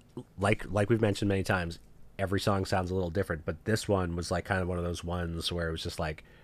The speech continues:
okay, like, I, you know, I don't know, it felt like it demanded my attention a bit more, and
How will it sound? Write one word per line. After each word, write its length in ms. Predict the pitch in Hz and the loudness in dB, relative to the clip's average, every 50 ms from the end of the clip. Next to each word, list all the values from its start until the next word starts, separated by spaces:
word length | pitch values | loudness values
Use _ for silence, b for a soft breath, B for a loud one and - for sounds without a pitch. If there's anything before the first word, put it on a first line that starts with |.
| b b b b b b b b b b b b b - - | b b b b b b b b b b b b b 0 2
okay, 380 | 113 117 - 127 113 92 85 80 | 2 4 6 6 6 6 4 2
like, 200 | 80 80 80 85 | 0 -2 -2 -4
I, 200 | 82 85 80 - - - - - - | -4 -4 -6 -8 -14 -20 -20 -20 -10
you 120 | - 95 87 | -8 -6 -4
know, 240 | 82 76 73 73 - _ _ - | -2 -4 -4 -6 -8 _ _ 0
I 80 | 92 | 2
don't 100 | 110 113 | 4 4
know, 80 | 95 82 | 4 2
it 180 | 87 95 107 | 0 -2 -2
felt 200 | - - 123 127 | 4 6 6 8
like 120 | 113 104 - | 8 6 4
it 100 | 107 87 | 2 0
demanded 420 | - 101 92 92 90 85 90 85 - | 0 0 0 0 0 0 -2 -2 -2
my 100 | 85 80 | -4 -4
attention 380 | 80 - 87 82 80 - 85 | -4 -4 -4 -6 -4 -6 -6
a 20 | 78 | -6
bit 200 | 78 78 76 - | -6 -8 -8 -8
more, 180 | 80 78 78 | -8 -6 -6
and 200 | 80 78 76 73 | -6 -6 -8 -10